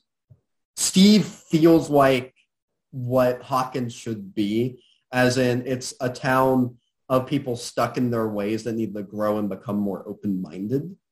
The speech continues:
and be aware that, um, there's so much more going on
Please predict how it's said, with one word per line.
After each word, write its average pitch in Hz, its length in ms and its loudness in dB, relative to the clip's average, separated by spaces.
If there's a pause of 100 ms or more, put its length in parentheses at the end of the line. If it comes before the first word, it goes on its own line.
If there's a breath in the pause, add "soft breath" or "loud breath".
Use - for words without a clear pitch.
(180)
and 117 220 2
be 123 180 4
aware 113 680 0
that, 110 340 -4 (480)
um, 110 300 0
there's 113 160 -2
so 120 100 -4
much 113 180 -4
more 113 140 -4
going 107 360 -6
on 104 460 -4